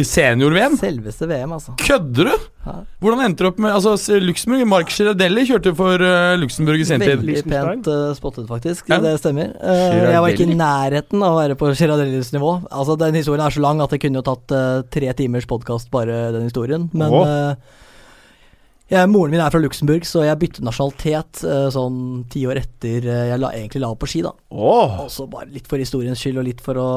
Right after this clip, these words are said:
Speaker 2: ha noe å snakke om på Tinder-dates, så
Speaker 4: Mm.
Speaker 2: bytte nasjonalitet og kvalifiserte meg til V M. Kom på sekstiandreplass av sekstiåtte som kom i mål.
Speaker 4: Åh,
Speaker 1: Men det er
Speaker 4: faen.
Speaker 1: dritfett.
Speaker 2: Ja, det er jo helt fair.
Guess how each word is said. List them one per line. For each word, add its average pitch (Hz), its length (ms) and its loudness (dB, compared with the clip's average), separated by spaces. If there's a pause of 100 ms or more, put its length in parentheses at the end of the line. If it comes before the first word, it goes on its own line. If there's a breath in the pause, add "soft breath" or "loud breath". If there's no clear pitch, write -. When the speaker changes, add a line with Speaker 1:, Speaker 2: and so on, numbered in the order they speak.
(140)
Speaker 2:
ha - 480 -10
noe 127 140 -2
å - 20 -2
snakke 123 240 -6
om - 60 -12
på 123 80 -6
Tinder-dates, 131 560 -4
så 135 420 0
Speaker 4:
Mm. 165 320 0
Speaker 2:
bytte - 240 -4
nasjonalitet - 640 -8
og 175 160 -4
kvalifiserte 156 320 -6
meg 143 140 -8
til 156 80 -4
V 156 100 -4
M. 202 200 -6
Kom 170 180 -8
på 160 260 -4
sekstiandreplass - 1300 -8
av 127 280 -4
sekstiåtte - 1160 -10 (260)
som - 160 -12
kom 123 140 -10
i 117 80 -6
mål. - 160 -10 (280)
Speaker 4:
Åh, - 120 -6
Speaker 1:
Men 196 80 2
det 165 100 2
er - 60 6
Speaker 4:
faen. 127 100 2
Speaker 1:
dritfett. - 600 0 (100)
Speaker 2:
Ja, 294 220 -4 (100)
det - 140 -4
er 151 540 -2
jo 147 480 -4
helt 147 260 -6
fair. 233 160 -2